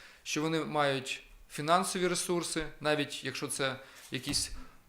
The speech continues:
е, протоколи про наміри або договори з банками, що вони в кредит будуть ці гроші брати. Тобто ми повинні бачити до видачі ліцензій, цих дозволів, що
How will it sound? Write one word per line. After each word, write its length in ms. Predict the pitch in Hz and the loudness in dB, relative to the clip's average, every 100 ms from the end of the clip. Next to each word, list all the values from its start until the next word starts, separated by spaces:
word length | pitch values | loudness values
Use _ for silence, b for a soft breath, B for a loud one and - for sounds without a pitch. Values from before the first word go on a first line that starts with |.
| 123 | 2
е, 160 | 123 | 4
протоколи 560 | 123 156 151 151 151 143 | 4 2 0 0 2 2
про 160 | 135 143 | 2 2
наміри 360 | 143 139 131 | 2 4 4
або 200 | 131 131 | 4 4
договори 720 | 127 120 135 139 135 131 123 123 | -2 0 0 2 2 4 2 0
з 140 | 127 120 | -6 -2
банками, 480 | 123 127 127 123 123 | 2 2 0 -4 -4
що 160 | 131 | -2
вони 180 | 123 123 | -2 -2
в 100 | 120 | -4
кредит 280 | 135 127 120 | -4 -2 -2
будуть 260 | 120 120 | -2 -2
ці 80 | 120 | -4
гроші 300 | 117 117 110 | -4 -4 -4
брати. 300 | 113 117 110 120 | -2 -2 -2 -6
Тобто 200 | 147 165 | -6 -2
ми 100 | 202 | -2
повинні 500 | 185 165 165 156 135 131 131 117 120 | 0 -2 -2 -4 -6 -8 -14 -14 -6
бачити 640 | 113 151 151 175 185 185 - B - | 6 8 6 0 -2 -4 -6 B -6
до 420 | 123 160 127 107 - - - | 4 6 6 4 -8 -16 -4
видачі 580 | 147 131 127 131 127 127 | -2 0 -2 -2 -2 -4
ліцензій, 560 | 135 131 170 196 170 | -4 -2 0 0 -2
цих 240 | 165 151 127 | -2 -4 -2
дозволів, 500 | 151 160 147 156 151 - B | 0 0 0 -2 -4 -8 B
що 380 | B - 143 139 | B -2 0 0